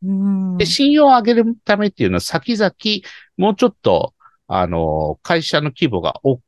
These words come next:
Speaker 2: きい取引先とスムーズに取引ができるようにするために法人化をしたっていう感じです。ただ、まあ、これちょっと、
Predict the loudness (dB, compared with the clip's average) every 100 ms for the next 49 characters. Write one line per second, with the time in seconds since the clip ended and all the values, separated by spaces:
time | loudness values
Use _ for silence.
0 | _ -6 -2 -2 -2 -2 -2 -4 -6 -4
1 | -6 -6 -8 2 2 2 -2 -18 -12 -2
2 | 4 4 2 -2 0 0 0 0 0 0
3 | -2 0 0 2 0 0 -2 0 0 0
4 | 0 0 0 -2 _ _ _ -2 0 0
5 | -4 -2 -4 -4 -2 -2 -2 _ -4 -2
6 | -2 -4 -6 -8 -12 -14 -20 _ -20 -20
7 | -20 _ -4 0 0 -2 -10 _ _ _
8 | _ _ _ -2 -2 -2 -2 0 0 -2
9 | 0 0 0